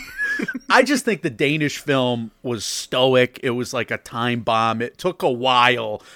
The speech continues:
Speaker 2: to
Speaker 1: Yeah.
Speaker 2: build up to the point where he cracked even a little bit. So Gyllenhaal,
Speaker 1: Mm-hmm.
Speaker 2: he made different choices here,
Speaker 1: <laughs>
Speaker 2: and I disagree with them. But I'm glad, I'm glad, like, the story still works,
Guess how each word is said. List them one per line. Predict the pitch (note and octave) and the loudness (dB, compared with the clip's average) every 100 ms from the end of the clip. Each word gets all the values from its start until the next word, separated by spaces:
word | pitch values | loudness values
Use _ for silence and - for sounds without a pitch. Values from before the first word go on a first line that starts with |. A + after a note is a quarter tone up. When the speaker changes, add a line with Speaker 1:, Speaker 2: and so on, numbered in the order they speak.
| - | -6
Speaker 2:
to | C#3+ B2+ | -2 0
Speaker 1:
Yeah. | |
Speaker 2:
build | B2+ C#3 B2+ | 2 2 2
up | C3 - | 0 0
to | C3+ | -4
the | A2 | -4
point | - C3+ A#2 A2+ | -4 -2 -2 -2
where | A2+ | -2
he | G#2 C3 | -2 -6
cracked | - B2 B2 G#2+ - - | -6 2 4 4 0 -8
even | D3 C3+ | -4 -2
a | A2 | -2
little | G#2 A#2+ A2+ | -2 -2 -2
bit. | F#2 G2 F#2 | -8 -12 -10
So | A2+ | -10
Gyllenhaal, | A2 B2+ F#3 F3+ A#2+ B2 G#2 - | -6 -2 0 0 0 -2 -4 -8
Speaker 1:
Mm-hmm. | - - - _ - E4+ | -20 -20 -20 _ -12 -6
Speaker 2:
he | |
made | F4 C4+ G3 A#2+ | 2 4 4 0
different | A2+ D#3 D#3+ - C#3 - | 0 2 2 2 0 0
choices | - B2 A2 - - - | 0 0 0 -2 -6 2
here, | G#3 G3+ G#3+ - D4+ - B3+ - C#4 | 2 6 6 6 0 2 -2 0 -4
Speaker 1:
<laughs> | - | 2
Speaker 2:
and | C#3+ | 6
I | D3+ | 6
disagree | D#3+ G3+ A3 F#3+ C#3 C#3 D3+ | 6 6 6 6 4 4 4
with | C#3 C3+ | 4 4
them. | D3 C3 | 6 6
But | A#2 C#3 | 6 2
I'm | C3+ | 2
glad, | E3+ G3 F#3 | 6 6 6
I'm | D#3+ | 4
glad, | C4 D4+ A#3+ | 8 8 8
like, | G#3 - | 4 4
the | D3+ | -6
story | - F3 F#3 D#3 | 0 6 6 6
still | - C#3+ B2 | 2 0 2
works, | B2+ A#2+ - | 0 0 -6